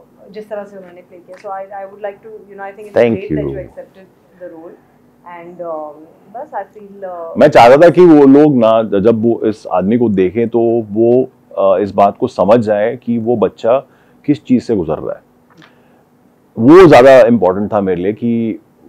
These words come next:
Speaker 2: इसकी पावर, इसकी पर्सनैलिटी, इसका डायनामिक, इसका जो चाल चलन है, वो कैसे पब्लिक में बदल जाता है, कैसे वो, you know,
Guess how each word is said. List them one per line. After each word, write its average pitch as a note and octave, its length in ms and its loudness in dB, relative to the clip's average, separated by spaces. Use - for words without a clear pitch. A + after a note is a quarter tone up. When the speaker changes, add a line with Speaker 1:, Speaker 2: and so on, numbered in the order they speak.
Speaker 2:
इसकी A2+ 260 -10
पावर, G#2 580 2
इसकी G2+ 280 -10
पर्सनैलिटी, G2+ 880 -6
इसका F#2+ 240 -8
डायनामिक, G#2 760 -4
इसका G2+ 640 -2
जो G2+ 280 -6
चाल G2+ 280 -2
चलन A2 320 -2
है, F#2+ 320 -6
वो B2+ 140 -8
कैसे B2 300 2
पब्लिक A#2 380 0
में B2 140 0
बदल G2+ 260 0
जाता G2+ 300 -2
है, F#2+ 140 -2
कैसे G2+ 280 -6
वो, A#2 160 -6
you G2+ 380 -6
know, A#2+ 220 -6